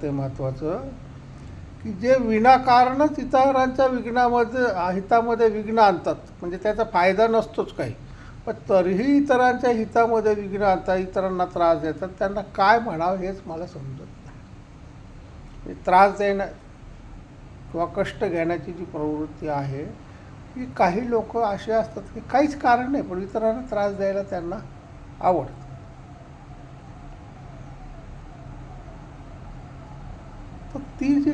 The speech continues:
खलपुरुष त्यांना म्हटलेलं आहे, अशा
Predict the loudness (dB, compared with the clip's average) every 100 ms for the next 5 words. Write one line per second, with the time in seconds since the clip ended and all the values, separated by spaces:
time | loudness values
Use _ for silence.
0 | 0 0 4 4 2 -4 -4 -6 -2 0
1 | 2 -2 -2 -4 -2 0 2 2 2 0
2 | -2 -2